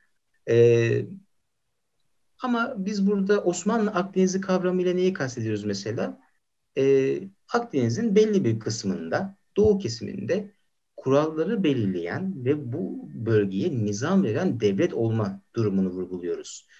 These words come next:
Bu nizam tabii ki Osmanlı uluslararası hukukunun temel aracı olan ahitnameler vasıtasıyla verilmekteydi. Seyir sefer kurallarını ve ticari kuralları Osmanlı, e, kurmaktaydı.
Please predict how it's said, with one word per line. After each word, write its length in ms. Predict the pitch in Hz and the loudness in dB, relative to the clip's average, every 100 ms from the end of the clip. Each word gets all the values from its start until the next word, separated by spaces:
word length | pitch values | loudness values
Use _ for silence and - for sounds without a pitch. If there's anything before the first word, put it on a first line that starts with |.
| _ _ - | _ _ -2
Bu 120 | 175 | 2
nizam 340 | 135 104 143 190 | 2 2 -2 -2
tabii 260 | 127 113 | -2 -2
ki 100 | 117 | -4
Osmanlı 680 | - 117 120 113 104 98 98 - _ | -6 -6 -2 0 0 -2 -4 -12 _
uluslararası 540 | 104 98 123 107 - | -6 -2 0 0 0
hukukunun 340 | 95 98 98 95 | -6 -2 -2 0
temel 260 | 101 107 | -2 -2
aracı 320 | 107 98 180 | -2 -2 0
olan 80 | 175 | -2
ahitnameler 640 | - 120 117 107 104 107 127 | 0 -2 -2 -2 -2 -2 0
vasıtasıyla 640 | 104 101 - - 92 101 | 0 -2 -6 -8 -2 -2
verilmekteydi. 760 | 92 90 82 - 82 - 240 - - _ | -2 -4 -8 -12 -18 -8 -8 -10 -18 _
Seyir 340 | - 107 98 113 | -6 0 0 0
sefer 400 | - 117 165 190 | -4 0 0 2
kurallarını 560 | 147 101 92 90 180 | 2 2 2 0 0
ve 140 | 135 - | -2 -2
ticari 400 | 101 101 120 156 | -4 0 0 0
kuralları 580 | 113 98 87 143 233 - _ _ - | 0 0 0 -2 -4 -6 _ _ -18
Osmanlı, 640 | 98 117 131 101 95 95 - _ _ _ | -10 -2 0 0 -2 -4 -12 _ _ _
e, 340 | 101 92 87 | -2 -2 -4
kurmaktaydı. 720 | - 107 95 95 - 123 98 | -4 -4 -2 -2 -2 -2 -4